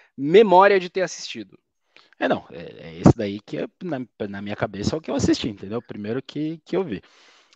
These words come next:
Speaker 2: Bom, o primeiro que eu lembro de, de ter visto em casa era, <laughs> ok.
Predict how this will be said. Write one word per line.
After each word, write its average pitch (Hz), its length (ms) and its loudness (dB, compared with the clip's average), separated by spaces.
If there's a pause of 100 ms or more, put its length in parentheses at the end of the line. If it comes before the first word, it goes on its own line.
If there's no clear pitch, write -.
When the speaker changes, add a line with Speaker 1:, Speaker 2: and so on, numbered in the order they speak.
Speaker 2:
Bom, 113 220 2 (400)
o 90 100 -16
primeiro 143 360 2
que - 160 -2
eu 147 100 4
lembro 135 380 -2
de, 123 180 -10
de 113 240 -10
ter 131 240 0
visto 95 560 -10 (340)
em 139 200 -6 (200)
casa 98 600 0 (580)
era, 104 280 -2
<laughs> - 380 -2 (200)
ok. 104 320 -2